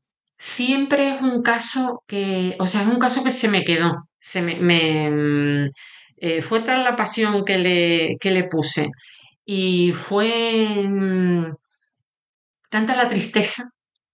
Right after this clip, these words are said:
que me, que me dio porque, eh, cuando llevaron a la perrita al veterinario para hacerle, mm,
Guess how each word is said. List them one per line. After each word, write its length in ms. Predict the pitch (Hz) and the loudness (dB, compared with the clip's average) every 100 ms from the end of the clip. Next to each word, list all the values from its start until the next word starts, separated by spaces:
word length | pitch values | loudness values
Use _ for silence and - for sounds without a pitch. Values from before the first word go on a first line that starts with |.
| _ | _
que 140 | 185 165 | -2 0
me, 580 | 165 160 156 151 151 151 | 0 2 2 2 0 -2
que 80 | 170 | -2
me 140 | 170 | 0
dio 300 | 170 196 220 | 0 0 0
porque, 440 | 202 - 180 165 160 - _ _ _ - | -2 -2 0 0 -4 -16 _ _ _ -8
eh, 380 | 175 165 170 - | -4 -4 -6 -6
cuando 1120 | 196 180 180 175 175 170 165 165 165 160 160 - | -2 0 2 0 2 0 2 2 0 0 -2 -6
llevaron 500 | 160 175 175 202 226 | -2 0 0 0 2
a 80 | 240 | 2
la 340 | 233 226 220 | 2 2 2
perrita 640 | 220 202 220 220 208 202 196 | 0 0 0 0 2 2 2
al 100 | 196 | 0
veterinario 720 | 196 202 190 196 196 196 190 | 0 2 2 2 2 0 0
para 220 | 185 175 | 0 0
hacerle, 880 | 170 190 180 180 180 175 175 170 170 | -2 -2 0 0 2 2 2 0 -2
mm, 440 | 160 156 151 147 | -6 -8 -8 -8